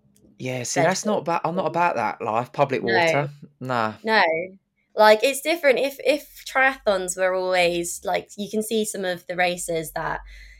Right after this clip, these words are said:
Speaker 2: you know, Beth Potter and G T B do, and they're swimming in seas in, like, Corsica. Like, that looks really nice, but when it's in a river in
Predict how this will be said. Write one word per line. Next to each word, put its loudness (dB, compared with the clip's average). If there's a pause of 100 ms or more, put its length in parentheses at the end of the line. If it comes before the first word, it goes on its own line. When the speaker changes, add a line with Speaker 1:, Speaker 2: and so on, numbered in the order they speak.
(100)
Speaker 2:
you -2
know, 4
Beth -4
Potter 0
and 0 (240)
G -8
T -10
B -2
do, -6
and 0
they're 0
swimming -4
in -2
seas -6
in, -6
like, -8
Corsica. -8 (280)
Like, -10
that -4
looks 0
really -4
nice, -2
but -2
when 0
it's -4
in -4
a -6
river 2
in 0